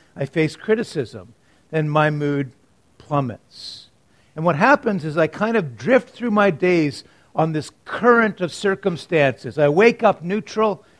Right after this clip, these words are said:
and I expect life to give me good stuff. If it does, I'm in a good mood. If it doesn't, I'm in a bad mood. I think Herod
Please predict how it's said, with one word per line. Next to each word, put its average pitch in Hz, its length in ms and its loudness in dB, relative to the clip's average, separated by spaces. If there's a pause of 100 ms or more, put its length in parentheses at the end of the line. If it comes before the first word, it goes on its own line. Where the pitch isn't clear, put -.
and 165 140 -2
I 156 60 2
expect - 440 0
life 190 360 4
to 208 80 -10
give 160 180 0
me 165 140 -4
good 170 300 0
stuff. 226 520 2
If 160 120 -10
it 147 160 -8
does, 196 320 4
I'm 160 140 -2
in 143 100 -4
a 139 60 -4
good 147 240 -2
mood. 196 320 2
If 147 100 -8
it 131 140 -10
doesn't, 185 320 2
I'm 156 140 -2
in 151 80 -4
a 147 40 -2
bad 156 460 2
mood. 123 300 -10 (360)
I 143 80 0
think 165 220 -6
Herod 175 560 4